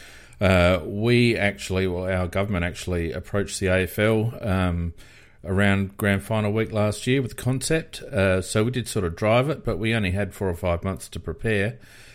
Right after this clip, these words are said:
And, uh, the good thing is that next year we're gonna have a full twelve months. Um, everything will be organised. Um, there'll probably be far more events, as you say, maybe a game in the Barossa or a couple.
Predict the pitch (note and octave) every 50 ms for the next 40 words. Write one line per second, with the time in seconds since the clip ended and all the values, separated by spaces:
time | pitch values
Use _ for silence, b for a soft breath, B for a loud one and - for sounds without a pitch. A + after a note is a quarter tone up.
0 | b b b b G#2 G2 G2 F#2+ F#2+ F#2 F#2+ F#2+ F#2 F#2 F#2 F#2 F2 - - -
1 | - B2+ G#2+ - C#3 B2+ B2 - E2+ E2 E2+ F2 E2 F2+ - - G2+ G2+ G2 -
2 | - - F2+ F2 E2+ E2+ F2 E2+ E2+ F2 E2 D2+ - - B2 G#2+ - - - F#2+
3 | E2+ E2+ E2+ - G#2+ G#2 G#2 - - - - - - b b b b b b b
4 | b F#2+ F2+ E2+ E2+ E2 D#2+ D#2+ E2+ - - A2 G#2 G2+ F#2+ F#2 E2+ E2 D#2+ E2+
5 | F2 F2 F2 F#2 F2+ F2+ F#2 F2+ F2+ F2 F2+ F2+ F2+ E2 - - - - - -
6 | F2+ E2+ F2 E2+ E2 E2 E2 E2 E2+ E2+ D#2+ - - G2+ F2+ E2+ - - G2+ F#2
7 | F#2 F2 E2 F2 F2 E2+ - - - G#2 G2 F#2+ F2+ F2+ F2 E2+ E2+ D#2+ D#2+ F2+
8 | G2+ G2 G2 F#2+ - - - - - - G#2 F#2 E2+ E2 D#2+ - - - F2+ F2+
9 | F2+ F2+ F2+ F2+ F2+ F2+ F2 E2 D#2+ - F#2 F2+ F2+ F2 E2+ D#2+ D#2+ D2+ - -
10 | F2+ G2 G#2 - - A#2 A2 G2 F2 D#2 C2+ - - A2+ A#2+ - D3 C#3+ D3 C#3+
11 | -